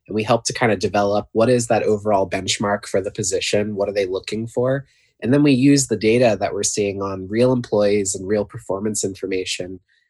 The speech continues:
to kind of allow that to evolve and grow. And so each brand might be a little bit different. But something we universally have seen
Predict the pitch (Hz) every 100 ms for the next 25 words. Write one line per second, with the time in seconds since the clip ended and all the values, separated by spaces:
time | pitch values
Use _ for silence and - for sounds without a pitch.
0 | _ - 131 117 104 107 104 104 104 95
1 | - 98 92 95 92 90 90 90 - 95
2 | 87 90 98 120 110 165 - - 120 104
3 | 101 - 95 98 92 78 - 92 - -
4 | - _ _ _ - 139 - 226 247 233
5 | 151 107 101 131 113 117 - 117 107 101
6 | 104 - - 107 101 95